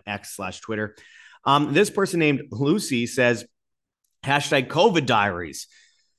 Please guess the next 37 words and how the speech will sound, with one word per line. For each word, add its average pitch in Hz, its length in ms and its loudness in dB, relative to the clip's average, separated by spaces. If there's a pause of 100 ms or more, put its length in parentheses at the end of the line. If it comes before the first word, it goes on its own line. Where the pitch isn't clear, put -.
(260)
"My 143 100 2
mother 233 340 4
told 190 340 4
me 143 280 4
that 143 220 2
my 139 160 4
non-mask 143 1080 2
wearing 135 380 2
bro-, 131 360 2
brother 143 400 2
listened 151 260 -2
to 175 60 -6
my 165 160 2
interview 147 420 0
with 123 300 -4
Doctor, 139 560 0
uh, 110 260 2
Horger. 127 540 2 (400)
Then 170 260 4
in 185 180 2
the 160 80 6
next 147 280 2
breath, 135 360 0
she 143 200 0
informed 135 340 0
me 135 100 2
that 127 200 2
he 165 400 2
and 147 320 2
my 135 240 2
<laughs> 131 100 -8
immunocompromised 139 1300 0 (100)
S 131 200 -2
I 139 200 4
L 120 320 2 (320)
are 127 340 2
planning 135 760 0